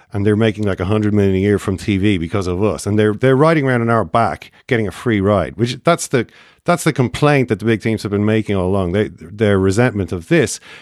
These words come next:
And the reason it hasn't sort of come to a head before now is that the pie keeps growing. So the Premier League has always been able to come back to them and say,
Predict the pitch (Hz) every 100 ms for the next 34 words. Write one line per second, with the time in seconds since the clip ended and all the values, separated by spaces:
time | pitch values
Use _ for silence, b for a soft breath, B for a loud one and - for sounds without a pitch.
0 | B B 123 131 131 - 143 143 190 160
1 | 135 131 127 123 113 - 147 135 - 107
2 | 110 139 98 92 143 156 127 85 78 B
3 | B B - 120 123 98 - - 135 127
4 | - 120 95 - 117 123 135 92 - _
5 | b b b - - 113 107 107 151 143
6 | 135 117 - - 135 131 123 107 - 117
7 | 120 - 110 98 120 107